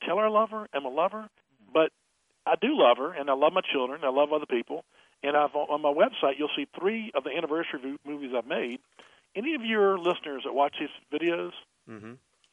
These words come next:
Speaker 1: will have never seen anything like this before, where a husband has made a movie about the anniversary for the spouse.
Speaker 2: Oh, so you're saying, like, on your wedding anniversary, you actually make a movie for your wife?
Speaker 1: Oh, yeah. Yeah. I've got three of them on there, and they're, believe me, you go watch them, Doc,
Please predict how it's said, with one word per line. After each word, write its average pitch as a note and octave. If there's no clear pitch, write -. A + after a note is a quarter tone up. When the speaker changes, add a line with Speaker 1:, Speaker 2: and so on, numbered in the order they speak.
Speaker 1:
will D#3
have D3
never D#3+
seen E3
anything D#3
like C3
this C3+
before, A#2
where B2+
a A2+
husband C#3
has A#2
made B2+
a A#2+
movie C3
about A#2
the A#2+
anniversary A#2
for -
the -
spouse. A2+
Speaker 2:
Oh, D3
so D3
you're D3+
saying, D3
like, C3
on C3+
your C3
wedding B2+
anniversary, C3
you B2
actually A#2+
make A2
a G2
movie A#2
for A#2
your A#2+
wife? A2
Speaker 1:
Oh, D#4
yeah. C3
Yeah. C3+
I've -
got C#3
three E3+
of F3+
them F3
on D#3+
there, C#3+
and B2+
they're, D#3
believe D#3
me, C3+
you E3
go G3+
watch E3+
them, E3+
Doc, E3+